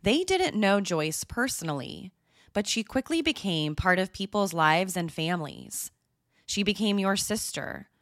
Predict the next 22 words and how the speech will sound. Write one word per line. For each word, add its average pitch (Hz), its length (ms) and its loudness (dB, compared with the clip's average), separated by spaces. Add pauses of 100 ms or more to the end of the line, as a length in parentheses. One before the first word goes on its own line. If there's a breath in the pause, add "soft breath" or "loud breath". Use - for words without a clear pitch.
(140)
your 185 200 2
daughter, 180 440 6
even 175 220 -2
your 180 200 0
friend. 175 640 -2 (680 soft breath)
So - 200 0
everyone 294 380 4
started 185 340 2
coming 175 300 -2
together 160 440 0
in 151 100 -2
hopes 143 480 -4 (200 soft breath)
that 175 120 -4
they 196 140 0
would 294 180 -2
finally 180 460 0
get 160 280 -2
some 156 200 -4
answers. 135 720 -6 (560)
But 180 160 4
for 175 200 0
weeks, 180 520 -4